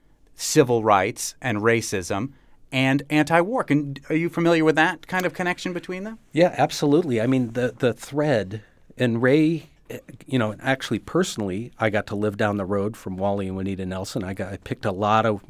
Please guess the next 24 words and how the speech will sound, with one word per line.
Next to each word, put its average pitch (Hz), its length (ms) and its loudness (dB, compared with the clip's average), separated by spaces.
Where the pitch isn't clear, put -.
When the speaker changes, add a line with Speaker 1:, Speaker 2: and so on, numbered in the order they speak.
Speaker 2:
vegetables 127 760 0
and 95 320 -2
hung 123 260 -4
out 120 160 4
at 120 120 0
their 113 120 0
kitchen 123 340 -4
table. 131 440 -2
They 110 140 -2
really 107 400 0
were 107 100 -2
personally 139 600 -2
helpful 131 320 0
to 135 120 -4
me 139 240 2
in 117 100 -2
sort 113 200 -2
of 98 80 -6
understanding 113 840 -2
wealth 107 300 0
and 98 160 -4
power 110 380 2
and 90 180 -6
everything. 131 380 -4